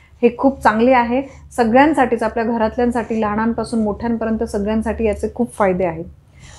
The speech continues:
तर अशा प्रकारे ही माहिती होती स्वामींची मूर्ती स्थापना कशी करायची आहे, हे प्रश्न मला बऱ्याच जणांकडून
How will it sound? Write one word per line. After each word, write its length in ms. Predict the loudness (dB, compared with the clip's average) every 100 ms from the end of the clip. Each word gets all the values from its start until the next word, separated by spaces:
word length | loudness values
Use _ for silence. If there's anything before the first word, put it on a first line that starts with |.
| 0
तर 100 | 0
अशा 300 | 2 0 2
प्रकारे 380 | 4 4 6 4
ही 260 | 4 2 2
माहिती 340 | 2 0 0 0
होती 240 | 0 -4
स्वामींची 500 | -4 -2 0 0 0
मूर्ती 320 | 0 0 -4
स्थापना 580 | -4 -4 -4 -2 0 0
कशी 280 | -2 -2 0
करायची 400 | 2 2 0 0
आहे, 180 | -2 -2 -6 -20 -6 0
हे 60 |
प्रश्न 360 | 2 2 4 4
मला 200 | 4 4
बऱ्याच 300 | 6 6 4
जणांकडून 600 | 4 2 2 0 0